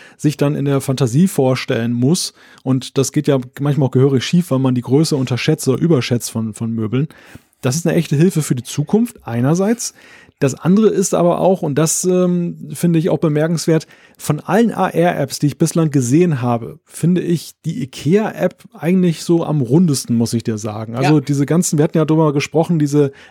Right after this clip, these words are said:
Speaker 1: Apps, mit denen ich da irgendwas ausmessen kann,
Speaker 2: Mhm.
Speaker 1: nice to have, aber die von ikea, die wirkt irgendwie,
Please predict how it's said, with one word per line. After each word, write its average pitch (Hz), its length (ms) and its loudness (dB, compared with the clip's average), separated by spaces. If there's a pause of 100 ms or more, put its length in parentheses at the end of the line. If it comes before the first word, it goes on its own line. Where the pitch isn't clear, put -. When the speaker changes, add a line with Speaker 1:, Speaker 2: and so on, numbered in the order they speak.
Speaker 1:
Apps, - 260 -4
mit 143 140 0
denen 151 140 2
ich 143 40 0
da - 80 0
irgendwas 147 240 -2
ausmessen 175 560 2
kann, 175 340 2
Speaker 2:
Mhm. 226 200 -6 (420)
Speaker 1:
nice 143 300 -2
to 123 100 0
have, 139 360 0 (360)
aber 143 200 2
die 143 140 -4
von 180 140 0
ikea, 175 400 0
die 165 220 0
wirkt 180 180 0
irgendwie, 180 520 0